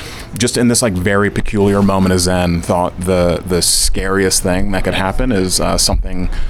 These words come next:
standing up in the water right back at me. Um, and I jotted that down in my iPhone notes, and <laughs> in the morning called Alex and Alex, my, uh, producers and co-writers, uh, and that's when we started putting Sweetheart together.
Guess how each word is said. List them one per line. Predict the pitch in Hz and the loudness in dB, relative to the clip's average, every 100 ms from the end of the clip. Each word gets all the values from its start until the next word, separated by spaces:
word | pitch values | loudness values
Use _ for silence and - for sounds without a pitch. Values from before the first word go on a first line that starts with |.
| - | 0
standing | - - 190 - | 0 0 0 0
up | - - | 0 0
in | 101 | -2
the | |
water | 90 90 104 117 - | 0 0 2 0 0
right | 92 92 | -2 0
back | 95 90 | -2 0
at | 95 120 | -2 0
me. | 156 - - - - | -2 -2 -2 -4 -2
Um, | 104 104 98 98 92 92 - - - - | -2 0 0 2 0 0 -2 -2 -6 -6
and | 107 101 101 101 101 101 | -4 0 0 2 2 2
I | 101 98 | 0 0
jotted | 101 101 | 0 0
that | 101 | 0
down | 98 98 | 0 0
in | |
my | 98 87 98 | 0 0 0
iPhone | 110 98 | 0 2
notes, | 98 117 - - | 2 2 0 0
and | 104 98 98 - | 0 0 0 0
<laughs> | - | 0
in | 170 | 0
the | 135 | 2
morning | 117 110 107 95 | 2 2 2 0
called | 101 95 - | 0 0 0
Alex | 92 98 101 | -2 0 0
and | 90 | 0
Alex, | 92 95 - | 0 0 0
my, | 92 87 87 - - - | 0 0 -2 -4 -12 -8
uh, | 87 87 | -4 -2
producers | - - - 95 92 | 0 -2 -4 -8 -2
and | 90 | 0
co-writers, | 85 95 90 90 90 85 - - - - | 0 0 2 2 0 0 -2 -4 -6 -4
uh, | 92 90 - | -2 -2 0
and | 95 | -2
that's | 90 - - - | 0 0 0 0
when | 95 90 | 0 0
we | 90 87 90 90 | 0 0 0 0
started | - 95 87 - | 0 0 0 -2
putting | 90 | -4
Sweetheart | - 87 - - | -6 -8 -8 -10
together. | 87 85 | -2 -2